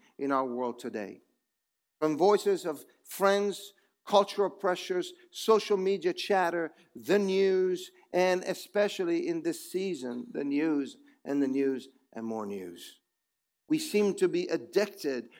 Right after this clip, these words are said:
to the voices that are circulating around us rather than being focused on the voice from above that wants to speak to us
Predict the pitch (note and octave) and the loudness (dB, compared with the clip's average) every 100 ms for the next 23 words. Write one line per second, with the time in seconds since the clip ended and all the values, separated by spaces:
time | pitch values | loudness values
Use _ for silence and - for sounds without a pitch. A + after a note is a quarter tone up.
0 | _ - E3+ D#3 B2 G3+ C4+ C4 - D#3 | _ 2 2 2 4 6 8 4 -4 -2
1 | D3+ D3+ - - _ _ - F#3+ F#3 F#3 | 0 -2 -8 -20 _ _ 4 6 6 4
2 | F3+ E3+ - C4 C#4 - - G#3 F#3+ G3 | 2 2 0 2 2 0 0 2 4 4
3 | F3 F3+ E3+ D#3+ _ _ - F#3+ F3 G3+ | 4 0 -4 -8 _ _ 4 4 4 4
4 | B3+ B3 C#3 G#2 - - _ - F3+ F#3+ | 4 0 -4 -6 -12 -20 _ 2 4 4
5 | F#3+ F3 E3+ E3+ F3+ F3+ D#3 - G#3 F3 | 2 2 -2 -2 -2 -2 -2 -2 -4 -4
6 | E3 - D#3+ D3+ C#3 E3+ D#3 C#3+ - - | -8 -6 -4 -4 -4 -2 -2 -4 -10 -20
7 | _ _ _ _ _ C3+ C3 G#2+ B2 G#2+ | _ _ _ _ _ -6 -6 -4 -6 -6
8 | G#2 _ _ _ _ _ _ _ _ _ | -16 _ _ _ _ _ _ _ _ _
9 | _ _ C#3 C3 C3+ - A#2+ - - D3 | _ _ -4 -2 -2 -6 -12 -12 -6 -6
10 | - - - A#2 G#2+ - - | -6 -16 -10 -10 -10 -18 -20